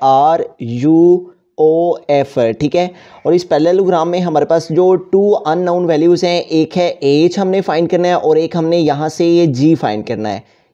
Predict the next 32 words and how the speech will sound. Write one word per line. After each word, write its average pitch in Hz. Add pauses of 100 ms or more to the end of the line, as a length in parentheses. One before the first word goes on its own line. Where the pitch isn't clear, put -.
यहाँ 151
पे 202
एंगल्स 165
फाइंड 175
नहीं 160
करने, 180
बल्कि 165
यहाँ 160
पे 185
हमें 170
साइड्स 175
को 185
फाइंड 143
करना 123
है, 117
ठीक 120
है। 180 (340)
एक 151
ये 175
साइड 165
है 180
हमारे 156
पास 165
एच 165
और 151
एक 151
ये 170
साइड 139
है 156
जी, 131
ठीक 151
है। 180